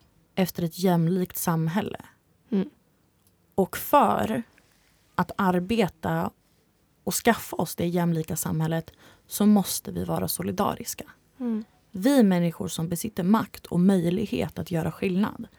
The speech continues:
Speaker 1: vi måste använda den makten och möjligheten för att göra skillnad, för att göra motstånd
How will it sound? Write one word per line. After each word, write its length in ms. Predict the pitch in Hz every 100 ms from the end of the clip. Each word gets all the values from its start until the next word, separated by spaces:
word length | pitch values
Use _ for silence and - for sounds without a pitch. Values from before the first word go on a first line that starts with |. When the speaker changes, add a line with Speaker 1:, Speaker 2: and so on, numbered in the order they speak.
| - - -
Speaker 1:
vi 80 | 202
måste 260 | 233 - -
använda 580 | 220 196 185 240 214 160
den 240 | 160 156
makten 360 | 156 151 - 160
och 60 |
möjligheten 680 | 156 156 151 160 156 - 180
för 260 | 202 247 247
att 140 | 202
göra 180 | 165 160
skillnad, 440 | - 190 196 202 185 - -
för 260 | - 233
att 140 | 214 -
göra 220 | 156 160
motstånd 500 | 156 156 - - 214